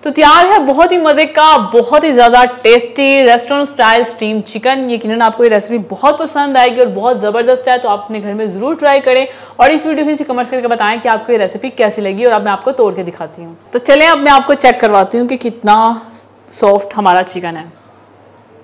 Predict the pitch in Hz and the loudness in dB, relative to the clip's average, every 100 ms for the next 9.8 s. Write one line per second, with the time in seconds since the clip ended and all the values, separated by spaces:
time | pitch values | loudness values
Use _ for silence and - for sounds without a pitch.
0 | _ - _ _ _ _ _ _ - - | _ -20 _ _ _ _ _ _ -20 -20
1 | _ - 196 202 226 208 214 214 226 - | _ -10 -4 0 2 0 -2 -10 -12 -18
2 | _ _ _ _ _ _ 220 220 226 233 | _ _ _ _ _ _ -12 -8 -4 0
3 | 262 262 - 226 208 220 - 233 233 277 | -2 -4 -6 -2 0 0 -2 0 0 -4
4 | - - - 226 226 226 226 254 - - | -16 -20 -12 -12 -8 -4 -4 -4 -14 -20
5 | - - 185 226 226 247 220 185 - 185 | -20 -16 -2 0 0 0 0 -2 -4 -6
6 | 165 160 165 - 185 185 170 160 - 170 | -8 -12 -16 -18 -10 -8 -6 -10 -16 -20
7 | _ _ _ _ _ _ _ _ _ _ | _ _ _ _ _ _ _ _ _ _
8 | 196 175 202 240 240 254 - - - - | -8 -2 2 4 4 2 -2 -16 -20 -10
9 | 196 196 196 208 208 208 208 | -4 0 2 2 0 -2 -4